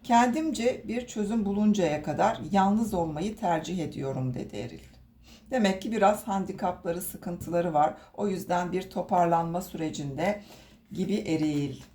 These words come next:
Evet, dişiller de tanrıça kartıyla diyor ki, "Dişil enerjim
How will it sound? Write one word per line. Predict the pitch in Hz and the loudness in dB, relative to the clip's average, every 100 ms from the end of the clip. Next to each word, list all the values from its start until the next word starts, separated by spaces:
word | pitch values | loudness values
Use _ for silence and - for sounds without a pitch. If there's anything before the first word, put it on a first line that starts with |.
| - - - _ _ - - | -20 -20 -20 _ _ -18 0
Evet, | 196 156 127 - | 2 2 -2 -8
dişiller | 233 - 262 277 254 214 | -10 -8 0 6 6 6
de | 196 233 - | 0 -4 -6
tanrıça | 220 196 208 208 175 | 0 2 0 -2 -6
kartıyla | - 156 - - 139 135 185 220 | -2 -2 -2 -6 -4 0 0 -2
diyor | 156 156 143 139 | -4 -2 -4 -6
ki, | - 120 - - - - - - | -12 -12 -12 -20 -20 -20 -10 -4
"Dişil | 285 - 381 | -2 0 4
enerjim | 311 247 202 175 - 233 | 6 6 6 4 -2 -6